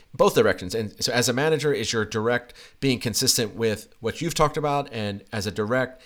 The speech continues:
is your manager also consistent, um, and not, you know,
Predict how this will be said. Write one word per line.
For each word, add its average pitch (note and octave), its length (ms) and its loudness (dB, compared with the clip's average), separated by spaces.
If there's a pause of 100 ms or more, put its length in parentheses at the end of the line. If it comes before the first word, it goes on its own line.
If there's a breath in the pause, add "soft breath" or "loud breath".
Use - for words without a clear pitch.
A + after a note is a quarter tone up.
(120)
is G2 160 -8
your D3+ 100 4
manager A#2+ 400 0
also G#2+ 280 -2
consistent, - 580 -6 (360 loud breath)
um, G#2+ 300 0
and G#2+ 160 -2
not, A2 440 0 (280 soft breath)
you A2+ 140 -4
know, G2+ 380 0